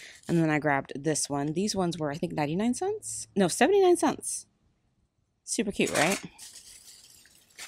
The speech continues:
Oh, sorry, little guy. And he was seventy-nine cents.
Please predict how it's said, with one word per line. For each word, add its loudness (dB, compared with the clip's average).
Oh, 4
sorry, -2
little -4
guy. 4
And -4
he -4
was -4
seventy-nine -6
cents. 0